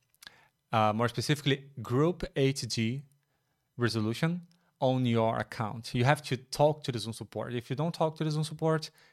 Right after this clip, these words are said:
I can assure you that you won't have it. And you only have to talk to Zoom support on. So if you already did and you already tested that you have it, then, um, you're good.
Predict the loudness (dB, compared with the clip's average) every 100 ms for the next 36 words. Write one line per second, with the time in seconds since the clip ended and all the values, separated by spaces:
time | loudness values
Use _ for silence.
0 | _ _ _ 2 4 4 2 -4 -4 -4
1 | -4 -4 -4 -2 0 2 0 -6 -8 -6
2 | -6 -6 -6 -8 -10 -10 -12 -14 -10 2
3 | 6 8 6 4 2 2 -2 -2 2 2
4 | 2 -2 0 -2 -6 -8 -6 -4 -6 -4
5 | -4 -2 -2 -4 -2 -2 0 0 2 0
6 | 0 2 2 0 -2 -4 -4 -2 -2 -4
7 | -12 -20 -8 2 2 4 0 -2 _ 2
8 | 4 4 2 -2 _ _ -8 2 2 2
9 | -2 -6 -12 -4 -2 0 -2 -6 -10 -16
10 | _ -10 -2 -2 -2 -8 -10